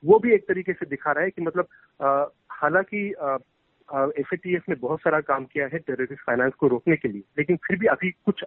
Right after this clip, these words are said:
ऐसे नए तरीके आए हैं, जैसे क्रिप्टो करेंसीज है या, अ, एनएफ़टीज़ है,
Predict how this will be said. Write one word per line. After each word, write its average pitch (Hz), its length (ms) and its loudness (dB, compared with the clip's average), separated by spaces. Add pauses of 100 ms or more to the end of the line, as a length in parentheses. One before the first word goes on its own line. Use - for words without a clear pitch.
ऐसे 147 180 4
नए 147 200 6
तरीके 151 380 4
आए 135 280 4
हैं, 110 100 -12 (440)
जैसे 139 220 0
क्रिप्टो 151 320 2
करेंसीज 135 540 -2
है 123 260 0
या, 131 140 6
अ, 127 400 2
एनएफ़टीज़ 139 460 2
है, 113 100 -2